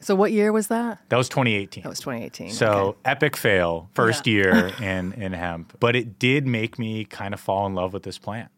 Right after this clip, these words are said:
Speaker 1: Hmm.
Speaker 2: I really liked working with it. I liked doing agriculture where, you know, if you're doing dairy farming, if you're doing corn or soy, you have decades of research from the U S D A, or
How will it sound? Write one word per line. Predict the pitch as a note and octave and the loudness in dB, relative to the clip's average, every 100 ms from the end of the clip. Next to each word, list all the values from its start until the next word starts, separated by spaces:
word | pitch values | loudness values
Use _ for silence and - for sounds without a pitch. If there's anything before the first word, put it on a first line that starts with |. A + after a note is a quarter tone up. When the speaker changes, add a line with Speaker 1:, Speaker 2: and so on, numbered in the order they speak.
| _ | _
Speaker 1:
Hmm. | E3 D#3+ C#3+ C3+ | -16 -14 -14 -14
Speaker 2:
I | - | -8
really | G2 F#2 G2 G#2+ A2+ A#2 | -6 -4 0 2 4 2
liked | A2 G2+ G#2 - | 0 -2 -4 -4
working | G2 F#2 G2 F#2 | -2 -2 -4 -8
with | F#2 F2 | -8 -6
it. | F#2 | -6
I | F2+ | -6
liked | F2+ F#2 G2 G2+ - - | -8 -4 -2 -2 -8 -8
doing | G#2 G2 F#2+ F#2+ F#2 F2+ E2+ _ | -4 -2 -2 -4 -6 -8 -12 _
agriculture | - G2+ G2 G2+ - F#2+ - G2+ F2 | -4 -2 0 -2 0 -2 -2 -2 -2
where, | E2+ F2 F2 F2 E2+ D#2+ _ _ _ _ - | 0 0 0 0 -4 -8 _ _ _ _ -12
you | A#2 | -6
know, | G2+ | -4
if | F#2 | -2
you're | G#2+ | -2
doing | G2 D3+ E3 G#2 | -2 -2 -4 -2
dairy | A2+ A#2 A#2 | 0 2 0
farming, | G#2+ F#2 F#2 F2+ | -2 -2 -4 -8
if | F#2 | -10
you're | C#3+ | -8
doing | E3+ D3 A2+ | -8 -8 -10
corn | - - A2 A2+ A2 G#2+ | -12 -4 0 2 2 0
or | F2+ | -4
soy, | - - G2+ F#2+ F#2+ F2+ _ _ _ _ | -8 -4 0 0 0 -2 _ _ _ _
you | A#2+ E3 | -8 -4
have | D3+ G#2+ F#2 E2 _ _ _ _ | 0 0 0 -6 _ _ _ _
decades | - B2+ B2 - F#2 D2 D2+ - - _ | -6 -4 -4 -6 -8 -10 -18 -20 -20 _
of | G#2+ F#2 | -10 -8
research | F2+ F2+ - - D#2 - - | -6 -6 -8 -16 -20 -20 -18
from | - F#2 | -14 -12
the | F2 | -8
U | F2 F#2 | -4 -2
S | F2+ - | -2 -4
D | - F2+ | -6 -4
A, | E2+ | -4
or | F2 | -6